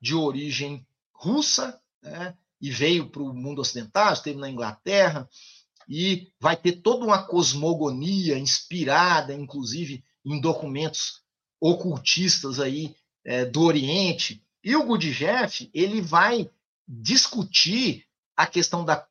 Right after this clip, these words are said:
cosmologia, do cosmos, a partir do uno, da unidade, e da divisão dessa unidade, que ela jamais acontece em uma dualidade. Então, quando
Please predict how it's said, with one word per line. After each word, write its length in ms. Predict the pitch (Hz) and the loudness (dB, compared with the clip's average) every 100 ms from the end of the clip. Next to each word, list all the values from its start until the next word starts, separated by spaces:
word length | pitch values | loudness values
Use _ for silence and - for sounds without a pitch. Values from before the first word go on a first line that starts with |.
| _ | _
cosmologia, 1080 | 196 262 269 170 180 180 160 127 104 165 185 | 2 6 6 2 2 2 2 0 -2 -2 -4
do 140 | 139 - | -4 -6
cosmos, 800 | 147 165 233 170 127 101 - - _ | 2 6 6 4 -2 -8 -8 -12 _
a 120 | 156 180 | 2 4
partir 600 | 202 160 - - 220 208 | 2 0 -2 -2 0 0
do 160 | 170 | 2
uno, 580 | 180 170 262 330 320 294 | 2 4 2 2 -2 -2
da 160 | 196 190 | 2 4
unidade, 800 | 202 180 135 147 175 220 247 - _ 196 | 4 -2 0 4 4 2 -4 -10 _ -6
e 100 | 190 | 2
da 140 | 214 | 2
divisão 920 | 180 156 285 285 285 - 165 247 302 | 2 0 -2 0 0 2 4 2 0
dessa 320 | 208 185 - 185 | 0 0 2 0
unidade, 760 | 165 139 117 160 233 151 - _ _ | -6 -8 -2 0 2 -2 -10 _ _
que 100 | 185 | 2
ela 180 | 208 190 | 4 2
jamais 640 | 151 247 294 247 226 208 | 2 2 4 4 2 2
acontece 720 | 208 - 180 - 175 233 - | -2 -2 -8 -8 -8 -2 -2
em 60 | 202 | 0
uma 160 | 220 180 | 0 0
dualidade. 840 | 180 233 240 269 190 165 143 - _ _ _ _ _ _ _ _ _ | 2 2 2 0 2 2 0 -12 _ _ _ _ _ _ _ _ _
Então, 340 | 156 156 214 220 | -10 2 2 2
quando 600 | - 240 311 285 226 | 0 2 2 2 -4